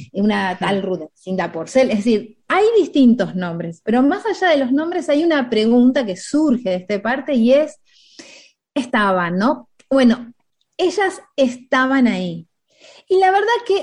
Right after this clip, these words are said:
eh, hay que decir que las mujeres están en las guerras, en los combates, en las gestas armadas, desde el inicio del ciclo revolucionario, al menos, ¿sí? Y que no hay guerra, así como hoy sabemos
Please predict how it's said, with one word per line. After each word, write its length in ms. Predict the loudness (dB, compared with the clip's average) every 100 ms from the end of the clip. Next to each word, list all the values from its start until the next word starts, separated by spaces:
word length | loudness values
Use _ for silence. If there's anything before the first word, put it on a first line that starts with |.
| -2
eh, 240 | -4 -2 -4
hay 120 | -2
que 80 | -2
decir 300 | 0 -2 0
que 160 | 0
las 240 | 2 0 0
mujeres 440 | 0 2 -2 -2
están 360 | -4 -4 -4 0
en 160 | 2
las 180 | 2 2
guerras, 460 | 2 2 2 -2 -2
en 120 | 0
los 160 | 0 -2
combates, 540 | 0 0 0 -2 -4
en 140 | -2 -2
las 140 | -4 -10 -8
gestas 560 | -4 -4 -4 -6 -8 -6
armadas, 600 | -4 -4 -4 -6 -8 -10 _ _ _ _
desde 280 | 0 2 2
el 60 |
inicio 520 | 0 0 0 -2 -4 -4
del 160 | -4
ciclo 320 | -8 -10 -8
revolucionario, 960 | -8 -6 -8 -10 -10 -8 -8 -8 -10 -12 _
al 260 | -4 -2 0
menos, 520 | 0 0 -2 -4 -14 _ _ _
¿sí? 380 | -6 -4 -4 -6 -20 -20 -8
Y 220 | 0 0 2
que 260 | 0 0 0
no 160 | -2
hay 480 | 0 -2 -2 -2 -2
guerra, 280 | 0 -2 -4
así 240 | -6 -6 -6 -2
como 640 | 0 2 2 0 -4 -16 _ -20 -20 _ _
hoy 260 | 0 2 2
sabemos 920 | 0 2 4 4 4 0 -2 -6